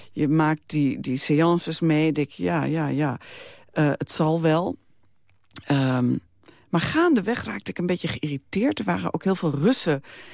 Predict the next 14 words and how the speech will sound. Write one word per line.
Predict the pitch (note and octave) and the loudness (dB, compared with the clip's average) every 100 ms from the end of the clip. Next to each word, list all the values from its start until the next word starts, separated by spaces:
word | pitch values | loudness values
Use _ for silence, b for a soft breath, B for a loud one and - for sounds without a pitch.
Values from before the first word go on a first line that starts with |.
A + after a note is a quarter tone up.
| B B | B B
die, | D#3 D#3+ F#3 E3+ - | -8 0 2 2 0
eh, | - D3+ C#3+ C#3 C3 - - | 0 0 2 0 0 -2 -4
de | C#3+ | -2
weg | D#3 F3+ | 0 0
kwijt | - D#3+ D3+ | 0 2 2
waren... | - D3 D3 C#3+ | 2 0 2 2
naar | D3 D3 | 4 2
het | - | 0
uiteenvallen | C#3+ - D#3 D3+ C#3 C3+ | -4 0 0 2 -2 -2
van | C#3+ | -2
de | C3+ | 0
Sovjet-Unie... | - A3+ E3 C3+ D3 C#3+ C#3 | 0 0 0 0 0 2 2
en | D3+ D3 | 0 0
die | D#3 D3+ | -2 -4